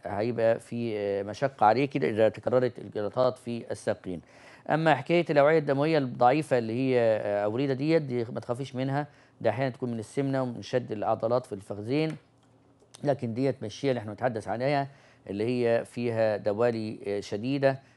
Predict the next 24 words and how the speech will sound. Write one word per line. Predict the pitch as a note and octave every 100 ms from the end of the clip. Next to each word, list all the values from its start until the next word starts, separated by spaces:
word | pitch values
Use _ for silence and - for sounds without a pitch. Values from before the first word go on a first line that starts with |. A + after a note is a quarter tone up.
| -
دوالي | A#2 B2
شديدة | A#2 A#2+ A#2+
هي | A2+
دي |
اللي | G#2+ A2
بيبقى | A2+ G#2+ G#2+ - A2
أوردة، | G2+ G2 A#2 A2+ A2 _ _ _
آه، | - G2
أوردة | F#2+ A#2 A#2 - -
الساقين. | G2+ G2+ F#2+ F#2 E2 - _ _ _
فلازم | A2+ A2+ A#2 C#3 C3
نفرق | B2+ E3 D3 C#3 - _ _
عشان | A2+ G#2 A#2
الناس | A#2+ A2
برضك | A#2+ A2+ A2
ما | G#2+
تتوهش | D3 C3+ -
إن | G#2
في، | F#2+ B2 A#2+ G#2 _ _ _ -
آه، |
في | F#2 A2+
جلطات | G2+ G#2 G#2+ A#2+
في | -
الشرايين | G#2+ - A#2 A2 A2+ C3 D3 E3 F3+